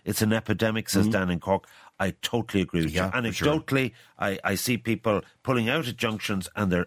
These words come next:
Speaker 1: actually on their phone. Mary says, "There's a huge amount of aggression from massive S U V drivers
Speaker 2: Ah.
Speaker 1: towards the smallest cars. It's scary."
Speaker 2: Mm. Well, S U V is a whole different kettle of fish, and we actually have S I M I data on car sales. Good, strong year
Speaker 1: They're
Speaker 2: for car
Speaker 1: like
Speaker 2: sales
Speaker 1: tanks.
Speaker 2: last year.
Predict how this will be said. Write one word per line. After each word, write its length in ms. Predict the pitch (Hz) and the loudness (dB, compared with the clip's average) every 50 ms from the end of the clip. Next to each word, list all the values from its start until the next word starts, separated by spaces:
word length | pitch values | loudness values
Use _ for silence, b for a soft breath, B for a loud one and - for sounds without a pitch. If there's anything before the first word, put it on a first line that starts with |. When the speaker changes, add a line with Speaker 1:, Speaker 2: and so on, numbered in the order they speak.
| - - | -2 -4
Speaker 1:
actually 380 | 127 - - - 76 78 - - | -6 -6 -6 -4 -4 -4 -4 -4
on 200 | - 90 85 78 | -4 -4 -2 -2
their 160 | 78 76 71 | -2 -2 -4
phone. 400 | 71 - - 85 82 78 78 76 - B B B B B B | -4 -4 -2 0 0 0 -2 -4 -8 B B B B B B
Mary 340 | 104 123 143 151 151 143 127 | 0 0 2 0 0 -2 -2
says, 400 | - - 123 110 104 95 - - B B B B | 0 0 2 2 0 0 -4 -8 B B B B
"There's 140 | 90 90 | 0 0
a 40 | 98 | 0
huge 340 | 98 - - 175 190 190 - | 0 0 2 2 2 2 2
amount 300 | 151 139 107 95 92 - | 2 2 2 2 0 0
of 80 | 110 139 | 0 0
aggression 560 | 139 110 - 151 160 143 - - - 90 78 | 0 0 0 0 0 0 0 0 0 0 0
from 280 | - - 98 98 104 | 0 0 2 2 2
massive 440 | 120 156 185 180 - - 151 113 - - | 2 2 0 0 -2 -4 -4 -4 -4 -2
S 220 | - 151 143 - - 120 | -2 -2 -2 0 2 4
U 260 | 117 113 107 95 - - - - | 4 6 4 4 0 -6 -6 -2
V 240 | 107 165 202 196 | 0 2 2 2
drivers 560 | 151 113 135 117 98 101 92 92 104 92 - - - | 0 0 0 0 0 0 -2 -4 -6 -8 -8 -10 -8
Speaker 2:
Ah. 180 | 76 78 82 87 | -4 -2 0 2
Speaker 1:
towards 300 | 156 156 143 127 107 - | 2 2 2 0 -2 -2
the 100 | 127 131 | -2 0
smallest 540 | - 139 151 139 139 135 127 123 - - - | 2 2 2 2 2 0 -2 -2 -4 -4 -2
cars. 420 | 139 139 131 101 82 78 - - | -2 0 0 0 -2 -4 -6 -4
It's 200 | - 131 104 - | -2 -2 0 0
scary." 500 | - - - 165 165 180 165 120 80 - - - | -2 0 0 0 0 0 -2 -2 -4 -6 -4 0
Speaker 2:
Mm. 300 | 113 117 110 95 71 - _ _ _ _ _ _ _ - - _ _ - - - | 2 4 4 4 2 0 _ _ _ _ _ _ _ -20 -20 _ _ -14 -6 -2
Well, 140 | - 120 117 | 0 0 2
S 160 | 135 139 - | 0 0 2
U 80 | 147 127 | 2 4
V 120 | 117 135 | 4 4
is 100 | 127 - | 2 2
a 60 | 104 95 | 2 2
whole 180 | 110 113 107 | 2 2 0
different 260 | 98 110 - 87 85 | 0 -2 -4 -2 -2
kettle 220 | 98 107 101 87 76 | 0 0 0 -2 -4
of 60 | - | -4
fish, 260 | - 110 107 98 - | -2 -2 -2 -2 -2
and 60 | 85 87 | -2 0
we 40 | 90 | 0
actually 280 | 98 107 - - 92 | 0 0 0 0 0
have 100 | 92 85 | 0 0
S 160 | 90 98 - | 0 -2 0
I 140 | - 90 85 | 0 0 0
M 80 | 82 82 | 0 0
I 160 | 82 82 85 | 0 0 0
data 320 | 78 82 85 90 90 - | 0 0 0 0 -2 -2
on 160 | 82 78 76 71 | -2 -4 -4 -4
car 260 | - 87 87 90 90 | -2 -2 0 0 0
sales. 400 | - - 107 101 104 104 92 - | 0 0 0 2 2 0 -2 -2
Good, 180 | - 98 85 | -2 -2 -2
strong 280 | - - 95 87 85 82 | -2 -2 -2 0 0 0
year 120 | 82 87 | -2 -2
Speaker 1:
They're 120 | 82 - 247 | 0 0 0
Speaker 2:
for 60 | 254 | 0
car 80 | 254 240 | 0 0
Speaker 1:
like 80 | - 104 | -2 -2
Speaker 2:
sales 160 | - 110 - | -2 0 0
Speaker 1:
tanks. 160 | - 226 220 | 0 0 -2
Speaker 2:
last 240 | 156 101 101 98 - | -2 -4 -4 -2 0
year. 160 | 110 107 101 | 0 0 0